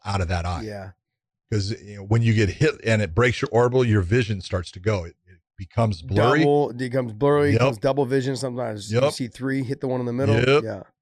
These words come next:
Speaker 1: <laughs> Exactly. And so, you know, I, I believe, you know, he got hit by that, you know, spinning heel kick, and you look and you go, "I believe he didn't see it."
Speaker 2: Yeah.
Speaker 1: Did, that was the side that the kick came to. And if you don't see it and it hits you,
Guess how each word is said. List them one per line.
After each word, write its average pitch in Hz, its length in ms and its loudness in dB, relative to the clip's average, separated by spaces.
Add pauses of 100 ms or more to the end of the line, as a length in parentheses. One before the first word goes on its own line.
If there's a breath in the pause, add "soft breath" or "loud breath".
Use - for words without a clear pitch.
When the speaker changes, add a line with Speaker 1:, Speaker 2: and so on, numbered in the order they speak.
Speaker 1:
<laughs> - 260 -8
Exactly. 120 600 -2
And 98 120 -8
so, 117 460 2 (400)
you 110 80 -6
know, 104 80 -2
I, 107 220 -4 (100)
I 110 140 -2
believe, 123 600 0
you 120 60 -2
know, 113 220 -4 (460)
he 113 60 -12
got 107 180 -4
hit 135 200 -2
by 120 140 2
that, 113 280 0
you 107 100 -8
know, 101 100 -8
spinning 113 360 -2
heel 143 220 2
kick, 113 280 -2
and 107 100 -6
you 110 80 0
look 113 160 0
and 113 80 -4
you 107 60 -4
go, 104 160 -4 (320)
"I 95 60 -10
believe 101 280 0
he 113 60 4
didn't 110 180 2
see 127 160 0
it." - 120 -8 (680)
Speaker 2:
Yeah. 104 300 -10 (220)
Speaker 1:
Did, 95 300 -4
that 101 180 2
was 107 140 2
the 107 80 0
side 113 340 2
that 104 100 -6
the 107 80 -6
kick - 280 -2
came 127 300 0
to. 147 340 2 (400)
And 92 520 -6 (160)
if - 120 -10
you 104 80 2
don't 120 200 4
see 143 260 2
it 175 200 0
and 98 220 -8
it 92 80 2
hits 143 240 2
you, 175 200 2